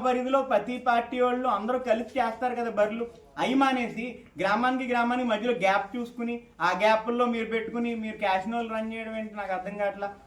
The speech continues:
అంటే ఎయిర్‌పోర్ట్‌లో దిగి ఇప్పుడు మేమందరం కూడా బూరుపూడి, మధురపూడి గ్రామస్తులు అందరం ఎయిర్‌పోర్ట్ భూములు ఇచ్చింది దేనికి? ఎయిర్‌పోర్ట్ అంటే ఒక వాణిజ్య,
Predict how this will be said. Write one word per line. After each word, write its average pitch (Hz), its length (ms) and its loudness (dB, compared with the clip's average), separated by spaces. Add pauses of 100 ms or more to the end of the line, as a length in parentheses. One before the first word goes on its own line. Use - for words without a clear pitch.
(200)
అంటే 240 140 0
ఎయిర్‌పోర్ట్‌లో 220 680 4
దిగి 240 160 0
ఇప్పుడు 220 160 -4
మేమందరం 196 560 0
కూడా 226 280 2 (280)
బూరుపూడి, 240 500 -2
మధురపూడి 214 480 0
గ్రామస్తులు 220 520 0
అందరం 220 280 0
ఎయిర్‌పోర్ట్ 208 480 0
భూములు 220 380 -2
ఇచ్చింది 226 360 -2
దేనికి? 233 460 -2 (220)
ఎయిర్‌పోర్ట్ 214 440 4
అంటే 247 200 0
ఒక 190 220 2
వాణిజ్య, 226 500 4